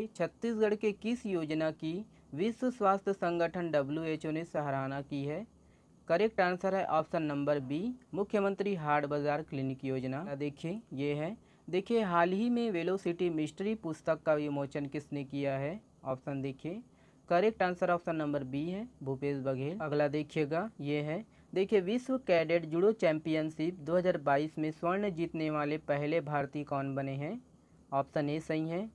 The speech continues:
लिनथोई चनम्बम। याद रखना है, देखिए सभी प्रारूपों में सौ मैच खेलने वाले पहले भारतीय क्रिकेटर कौन बने हैं?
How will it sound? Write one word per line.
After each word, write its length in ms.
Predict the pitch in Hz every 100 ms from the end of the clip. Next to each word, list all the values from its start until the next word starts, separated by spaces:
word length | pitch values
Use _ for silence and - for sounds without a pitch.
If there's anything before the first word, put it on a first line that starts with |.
| -
लिनथोई 520 | 156 208 202 170 165
चनम्बम। 640 | 170 147 143 139 139 165 214 - 127
याद 240 | 131 131
रखना 280 | 135 131 143
है, 240 | 139 147 214 - - - -
देखिए 260 | 180 226 220
सभी 360 | 190 175 226
प्रारूपों 600 | 240 185 170 165 170 180 180
में 140 | 190
सौ 280 | 185 170 175
मैच 320 | 190 185 190
खेलने 400 | - 165 151 156
वाले 340 | 151 143 143 156 -
पहले 320 | 165 180 214 190
भारतीय 500 | 160 151 139 190 190
क्रिकेटर 580 | 165 156 156 143 143
कौन 300 | 143 135 139
बने 200 | 135 135
हैं? 260 | 135 143